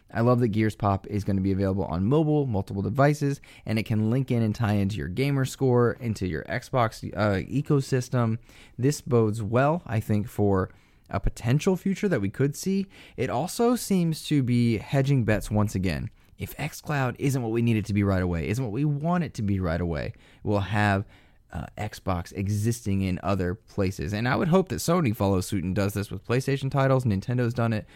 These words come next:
with a number of their titles as they try to find their appropriate pricing model. I think this is important for first-party developers to allow their properties to hit other screen devices that maybe they're not the direct shepherds of,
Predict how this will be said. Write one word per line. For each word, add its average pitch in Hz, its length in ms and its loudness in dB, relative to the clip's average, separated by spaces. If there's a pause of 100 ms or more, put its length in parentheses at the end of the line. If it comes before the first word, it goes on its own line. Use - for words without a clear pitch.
(220)
with 98 120 -2
a 107 40 2
number 101 200 4
of 95 80 2
their 113 140 2
titles 110 340 0
as 98 100 -2
they 101 120 0
try 110 160 0
to 104 80 0
find 95 360 0
their 101 200 0
appropriate 95 540 -2
pricing 127 400 2
model. 120 360 4 (300)
I 117 100 0
think 117 140 2
this 107 140 0
is 98 160 0
important 95 640 0
for 95 140 -2
first-party 120 580 2
developers 95 560 0 (300)
to 101 120 0
allow 101 280 4
their 110 100 0
properties 95 500 -2
to 92 120 -2
hit 104 320 -2 (100)
other 143 480 -2 (320)
screen 185 460 0
devices 143 580 2 (260)
that - 80 -4
maybe 156 220 2
they're 220 140 0
not 196 260 0
the 139 300 0 (840)
direct 120 400 4
shepherds 143 520 -2
of, 175 240 4